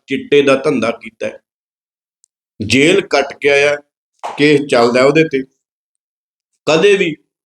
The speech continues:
ਉਹਨੂੰ ਦੁਬਾਰਾ ਸਜ਼ਾ ਹੋ ਸਕਦੀ ਹੈ। ਕੀ ਜਥੇਦਾਰਾਂ ਨੂੰ ਪਤਾ ਨਹੀਂ ਹੈਗਾ ਇਸ ਚੀਜ਼ ਦਾ?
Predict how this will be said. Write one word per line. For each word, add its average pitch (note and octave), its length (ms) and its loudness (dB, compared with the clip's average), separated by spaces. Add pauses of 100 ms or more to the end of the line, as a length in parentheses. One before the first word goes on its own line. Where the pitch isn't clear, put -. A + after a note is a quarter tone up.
(220)
ਉਹਨੂੰ E3+ 180 0
ਦੁਬਾਰਾ C3+ 320 0
ਸਜ਼ਾ B2 300 -2
ਹੋ B2 160 -4
ਸਕਦੀ A#2 420 -12
ਹੈ। A#2+ 40 -14 (1400)
ਕੀ C#3 100 0
ਜਥੇਦਾਰਾਂ C#3 380 4
ਨੂੰ C#3+ 120 -4
ਪਤਾ C#3 200 -2
ਨਹੀਂ E3+ 120 -2
ਹੈਗਾ D#3+ 200 -10
ਇਸ C#3+ 100 -14
ਚੀਜ਼ C#3+ 160 -14
ਦਾ? C3+ 160 -20